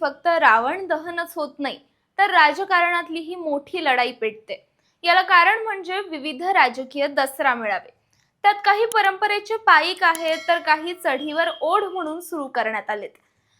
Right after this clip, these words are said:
दसऱ्याचा मेळावा म्हणजे फक्त भाषणं नसतात, तर पुढच्या निवडणुकीसाठीचा मोर्चा फिक्स करण्याचं व्यासपीठ असतं.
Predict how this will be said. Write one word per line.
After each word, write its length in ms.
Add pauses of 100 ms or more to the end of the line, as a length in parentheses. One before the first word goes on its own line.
दसऱ्याचा 480
मेळावा 360
म्हणजे 400
फक्त 240
भाषणं 480
नसतात, 420 (420)
तर 100
पुढच्या 420
निवडणुकीसाठीचा 1040
मोर्चा 400 (100)
फिक्स 280
करण्याचं 500
व्यासपीठ 520
असतं. 280